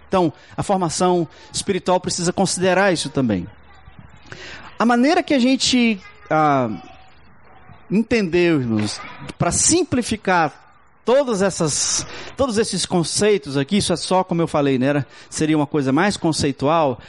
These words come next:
Ah, o objetivo desse tempo aqui, irmãos, é só pra dizer pra você, né, que nós temos trabalhado intensamente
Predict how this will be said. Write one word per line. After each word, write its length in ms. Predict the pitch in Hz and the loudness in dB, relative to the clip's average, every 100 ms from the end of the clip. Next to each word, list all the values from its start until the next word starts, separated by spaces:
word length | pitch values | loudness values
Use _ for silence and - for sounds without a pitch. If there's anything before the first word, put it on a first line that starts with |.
| - - | -20 -16
Ah, 360 | - 127 120 117 95 - - | -4 0 0 0 -4 -8 -10
o 160 | - 160 | -2 0
objetivo 400 | 208 254 - 285 | 0 0 0 -2
desse 380 | 233 247 - 220 | 0 0 0 -2
tempo 340 | - 214 202 | 0 -2 -2
aqui, 560 | 170 - 262 226 127 110 | -6 0 2 2 0 -2
irmãos, 260 | 139 123 127 | -2 0 2
é 100 | 208 | 0
só 400 | - 254 285 277 - - - - - - - - | 0 2 2 0 -10 -20 -20 -20 -20 -20 -16 -2
pra 260 | 240 285 | 2 2
dizer 460 | 277 220 226 202 302 | 2 2 2 2 0
pra 140 | 254 | 0
você, 440 | 180 170 - 131 104 | 0 0 0 0 0
né, 200 | 135 196 | 0 -2
que 320 | - - 226 | -2 0 2
nós 400 | 214 214 - - | 0 0 -2 -4
temos 420 | - 214 254 254 | -2 0 0 0
trabalhado 560 | - 202 185 160 175 170 | 0 0 2 2 2 2
intensamente 1120 | 202 240 - 220 226 214 175 151 139 - - | 0 0 -2 -2 0 0 2 2 0 -4 -14